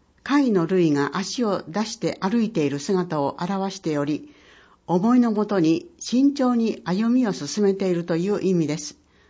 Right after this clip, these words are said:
したがって、後進の意味するところは、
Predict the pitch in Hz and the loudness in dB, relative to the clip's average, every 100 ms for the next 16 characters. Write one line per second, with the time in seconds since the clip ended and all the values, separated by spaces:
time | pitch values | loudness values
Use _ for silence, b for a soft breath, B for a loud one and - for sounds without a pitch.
0 | b b b - 196 185 190 175 156 - | b b b 0 2 0 -2 -4 -6 -8
1 | - 220 226 233 214 202 - - 247 220 | -2 0 0 0 2 2 2 2 2 2
2 | 170 196 208 190 185 180 160 175 | 0 -6 -6 -6 -2 -2 -2 -4